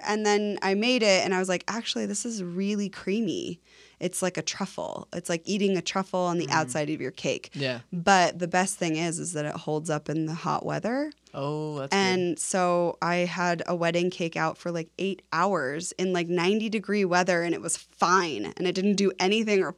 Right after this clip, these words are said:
Speaker 1: fall over or
Speaker 2: That's good.
Speaker 1: whatever. It was like, "Yes, for the win."
Speaker 2: So your, does your family like the fact that you make cakes 'cause they can always dip their finger in the mixing bowl, or you, like, slap their hands?
Speaker 1: Oh, yeah.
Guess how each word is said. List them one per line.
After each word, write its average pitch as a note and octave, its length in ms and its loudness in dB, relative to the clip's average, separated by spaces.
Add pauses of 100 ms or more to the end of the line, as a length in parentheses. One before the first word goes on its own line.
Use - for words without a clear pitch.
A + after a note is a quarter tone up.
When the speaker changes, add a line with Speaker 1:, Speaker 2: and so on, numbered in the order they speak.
Speaker 1:
fall G#3 200 8
over F#3+ 380 2
or - 40 -4
Speaker 2:
That's C#3+ 200 -4
good. G#3 80 -2
Speaker 1:
whatever. G3+ 380 4
It G2+ 60 -4
was - 140 -6
like, F#2+ 200 -8 (120)
"Yes, C5+ 720 -4
for - 180 -6
the A#4 220 4
win." B4+ 100 2 (840)
Speaker 2:
So - 160 0
your, F3+ 220 4
does D3+ 180 -4
your D#3+ 80 0
family F3 260 0
like D3+ 240 0
the - 80 -20
fact D#3 180 2
that C#3+ 100 -2
you C3+ 100 -6
make C#3 180 -4
cakes D3 260 -6
'cause C3+ 140 -8
they C3+ 80 -4
can C#3+ 120 -10
always C3 160 -6
dip C3+ 180 -6
their B2 100 -6
finger C#3 380 -6
in C3+ 100 -6
the A#2+ 160 -6
mixing C#3 320 -8
bowl, F3 220 -4
or C#3+ 100 -2
you, C3 160 -4
like, B2 220 -4
slap B2+ 260 -4
their A#2+ 140 -8
hands? A#2 380 -8 (840)
Speaker 1:
Oh, F#3 140 -4
yeah. F3 300 -8